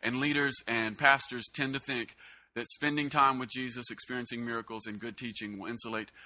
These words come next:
their children and their flock from doubt. And I'm here to tell you right now this morning,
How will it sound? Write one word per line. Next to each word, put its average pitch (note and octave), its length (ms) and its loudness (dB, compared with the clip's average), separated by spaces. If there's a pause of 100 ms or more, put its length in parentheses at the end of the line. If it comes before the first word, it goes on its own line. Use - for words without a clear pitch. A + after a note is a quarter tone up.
(160)
their A2 120 -4
children A2+ 640 -2
and A2 140 -4
their G#2 200 -4
flock A2+ 300 4
from G2+ 160 -6
doubt. G2+ 320 4
And A2 120 -2
I'm A#2+ 80 0
here D#3 140 -2
to D3+ 80 -4
tell C3 180 0
you B2 80 -4
right A#2+ 160 0
now A#2+ 160 0
this A#2+ 220 -8
morning, G2 300 -10